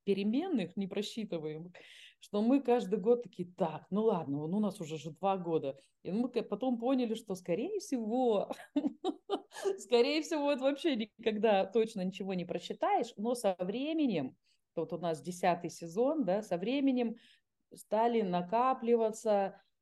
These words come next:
вот то твердое, устойчивое, на что можно опираться. Мы уже поняли, что, какие хвостики меняются, а что вот есть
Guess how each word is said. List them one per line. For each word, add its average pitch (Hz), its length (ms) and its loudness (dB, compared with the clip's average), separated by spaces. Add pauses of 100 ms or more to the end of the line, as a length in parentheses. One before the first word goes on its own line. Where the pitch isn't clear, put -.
(100)
вот - 220 -6 (280)
то 220 140 4
твердое, 220 640 6
устойчивое, 208 1080 2 (120)
на 180 180 -2
что 240 280 2
можно 208 520 0
опираться. 185 560 0
Мы 170 120 -4
уже 202 160 -2
поняли, 175 640 -2 (240)
что, 180 540 -4
какие 190 280 -6
хвостики 196 460 -2
меняются, 233 640 -2
а 160 180 -4
что 214 380 -6
вот 185 240 -6
есть 190 280 -6